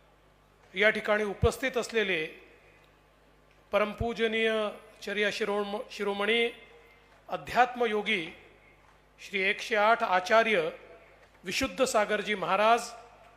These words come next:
आणि त्यांच्यासोबत उपस्थित असलेले सर्व आचार्य आणि मुनिगण,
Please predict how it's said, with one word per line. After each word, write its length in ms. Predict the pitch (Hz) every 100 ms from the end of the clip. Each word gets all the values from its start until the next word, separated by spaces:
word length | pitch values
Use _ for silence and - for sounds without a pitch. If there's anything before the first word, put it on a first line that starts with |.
| _ _ _ _ _ _ _ -
आणि 140 | 180 180
त्यांच्यासोबत 880 | 185 190 240 233 220 196 240 240 - - - - - _ _ _ 220
उपस्थित 460 | 208 269 269 277
असलेले 460 | 233 - 226 196 170 165 - - - - _ _ _ _
सर्व 360 | - 226 247 254 262 262 - -
आचार्य 460 | 190 190 214 214 196
आणि 160 | 196
मुनिगण, 500 | 190 190 220 226 247